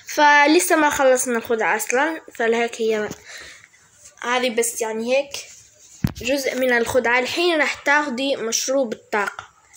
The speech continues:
عشان راح يساعدنا بالخدعة. انتوا كمان طبقوا. طبعا أنا ملاحظة جايز، البرج انفتح، فكنت بصور الحين الفيديو وانمسح، ما بعرف شو حصل له. فالمهم نزلت لكم منتدى شو في الصندوق وهيك،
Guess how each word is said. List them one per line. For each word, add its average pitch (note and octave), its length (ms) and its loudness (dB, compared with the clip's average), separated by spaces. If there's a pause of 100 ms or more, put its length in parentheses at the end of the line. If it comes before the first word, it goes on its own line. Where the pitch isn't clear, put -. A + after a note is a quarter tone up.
عشان F4 200 2 (140)
راح E4+ 120 0
يساعدنا D4 440 2
بالخدعة. B3 600 0 (280)
انتوا F#4+ 220 2
كمان E4 380 4
طبقوا. D4+ 400 0
طبعا C4 240 0
أنا C4+ 220 -2 (300)
ملاحظة C#4+ 560 6
جايز، B3+ 520 2
البرج A#3+ 840 6
انفتح، C#4 560 2 (160)
فكنت B3 440 2
بصور C4+ 380 8
الحين B3+ 440 4
الفيديو B3 400 2
وانمسح، A3+ 1000 4
ما A3+ 140 2
بعرف A3 380 2
شو C4 100 6
حصل C#4 400 4
له. D#4 100 8 (300)
فالمهم F4 580 8
نزلت C#4 380 2
لكم C#4+ 400 4
منتدى C4 420 2
شو C4 280 2
في C4 220 -4
الصندوق A3+ 720 0
وهيك، D4 320 2